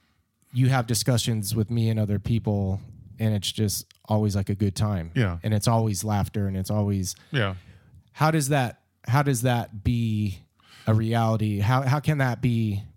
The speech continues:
Speaker 1: for people?
Speaker 2: Well, the, the one thing that I do is, you know, I, I try to find the good that comes out of,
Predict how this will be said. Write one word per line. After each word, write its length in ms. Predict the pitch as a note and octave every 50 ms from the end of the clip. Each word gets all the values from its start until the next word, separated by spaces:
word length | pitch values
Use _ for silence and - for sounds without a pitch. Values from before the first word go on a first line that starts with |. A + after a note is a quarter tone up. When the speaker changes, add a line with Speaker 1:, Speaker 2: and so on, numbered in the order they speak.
| _
Speaker 1:
for 140 | - - A2+
people? 380 | F#2+ - A#2 A2+ - G#2+ G#2 G#2
Speaker 2:
Well, 280 | D#3+ D3 C3+ C3 D3
the, 320 | F3+ D#3+ C#3+ E3 F3 F#3+ G#3
the 140 | F#3+ E3 F3+
one 240 | F#3 G3 G#3+ G#3+ F#3
thing 240 | D#3+ E3+ D#3 C#3 C3+
that 100 | B2 B2
I 220 | A#2 A#2+ A#2 A#2 A#2+
do 360 | G#2+ - G#2+ G#2 G2+ G2 G2
is, 500 | F#2+ F#2+ G2 F#2+ F#2 - - - - F#2 - _ _
you 140 | - A2+ G#2+
know, 180 | F#2+ F#2+ G2 G2 F#2
I, 260 | F#2 G#2+ G#2+ - - - - _ _ _ -
I 200 | - - A#2+ A#2 -
try 280 | - - - A#2 A2 A2
to 80 | G#2 G#2
find 680 | F2 - - G#2+ G#2 G#2 G#2 G#2 G#2 G2+ G2+ G2 F#2+ G2+ - _ _ _ _ _ _ _ _ _ _ -
the 240 | - G#2 F#2 G2+ G2
good 600 | F#2 F#2 F#2 - A2+ G2+ G2 G2 F#2+ F#2 F#2 G2
that 180 | A2 - -
comes 280 | - G#2 G2 G2 F2+ E2+
out 180 | F#2 F2 F2+ F2+
of, 360 | F#2 F#2+ G2 - - - -